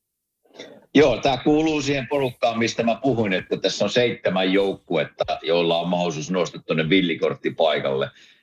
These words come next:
Niin Arizona on yksi näistä joukkueista. Itse en kyllä usko, että ne sinne nousee, mutta, mutta mahdollisuus on,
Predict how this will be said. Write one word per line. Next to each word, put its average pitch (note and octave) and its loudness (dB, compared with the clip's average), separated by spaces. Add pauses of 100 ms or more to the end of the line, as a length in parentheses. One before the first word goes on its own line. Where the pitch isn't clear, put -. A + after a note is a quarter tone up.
(100)
Niin E2 2
Arizona G2 0
on F#2 -2
yksi G2+ -2
näistä D2+ -2
joukkueista. D2+ -2
Itse A#2+ 2
en A#2+ 0
kyllä A#2 0
usko, A#2 -2
että F#2+ -2
ne G2+ 0
sinne G#2 0
nousee, G#2 -2
mutta, E2+ -4 (220)
mutta F#2+ 0
mahdollisuus G#2+ 2
on, F#2+ -2